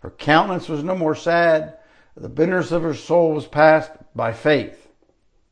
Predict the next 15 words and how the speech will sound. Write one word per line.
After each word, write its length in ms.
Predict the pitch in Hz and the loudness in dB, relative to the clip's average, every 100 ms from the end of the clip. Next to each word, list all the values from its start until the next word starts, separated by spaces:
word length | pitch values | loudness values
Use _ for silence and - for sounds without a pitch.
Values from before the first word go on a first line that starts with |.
| _ _ _ _ _ _ _ _ _ _ | _ _ _ _ _ _ _ _ _ _
They 160 | 131 127 | 0 2
go 100 | 139 | 4
back 280 | 147 151 151 | 6 6 8
home 560 | 160 185 208 220 165 | 8 8 6 0 -6
from 200 | - 127 | -12 -8
going 280 | 123 139 147 | 0 2 2
to 80 | 151 | 0
the 100 | 135 | -4
feast 400 | - 175 190 - | 0 2 0 -4
there 180 | 190 180 | -4 -4
at 80 | 143 | -4
Jerusalem, 540 | 180 214 - 208 185 | -4 -4 -4 -4 -4
and 240 | 139 139 | -6 -2
then 220 | 147 147 147 | 2 2 4
they, 400 | 139 139 123 | 2 0 -6